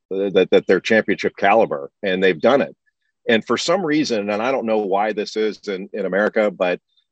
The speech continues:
you know, you wind up, once you, all the things that are looked at as, as failures, a-, and not winning a championship in a way is a failure. You failed to win the championship, which is your ultimate goal.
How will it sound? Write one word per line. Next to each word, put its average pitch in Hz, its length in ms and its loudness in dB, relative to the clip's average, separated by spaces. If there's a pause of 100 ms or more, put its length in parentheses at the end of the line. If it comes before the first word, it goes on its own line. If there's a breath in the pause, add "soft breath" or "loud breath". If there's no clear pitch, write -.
(180)
you 117 120 0
know, 104 80 4
you 101 180 0
wind 123 420 -2
up, 117 300 -2 (140)
once 123 320 -4
you, 131 280 0 (160)
all 156 200 0
the 165 80 2
things 151 240 -6
that 120 100 -4
are 110 60 -2
looked 120 180 -4
at 104 140 -2
as, - 140 -12
as 107 200 -8
failures, 92 640 -2
a-, 139 180 4
and 139 100 4
not 139 240 0
winning 147 240 6
a 110 40 2
championship 110 720 -2
in 110 120 -2
a 98 40 0
way 113 220 4
is 95 120 -2
a 95 60 -2
failure. 117 380 -2
You 95 180 -10
failed 104 480 0
to 107 80 0
win 95 220 -4
the 90 80 -6
championship, 107 600 -4
which 92 180 -4
is 90 140 -6
your 85 280 2
ultimate 92 400 4
goal. 90 460 4